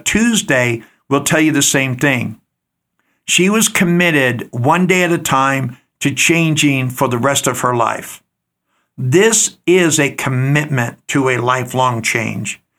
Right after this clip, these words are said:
Without that lifelong commitment, we're going to stop.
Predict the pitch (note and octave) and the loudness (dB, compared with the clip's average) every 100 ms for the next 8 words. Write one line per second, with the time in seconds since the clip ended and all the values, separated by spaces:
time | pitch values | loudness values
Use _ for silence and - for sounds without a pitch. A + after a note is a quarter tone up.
0 | _ _ - C3+ - D#3+ F3+ A3 - G3 | _ _ -4 -4 -2 0 2 2 0 0
1 | F3 D3 C#3 D#3+ E3+ E3+ D#3 D3+ D3+ D3 | 0 0 2 2 2 0 0 0 0 0
2 | C#3+ D3+ D3+ C3+ B2 B2 _ _ - - | 2 2 2 0 0 -6 _ _ -20 -2
3 | D#3 G3+ F3+ F#3+ F3 D3+ - F3+ D#3+ - | 2 2 4 2 2 0 2 2 2 0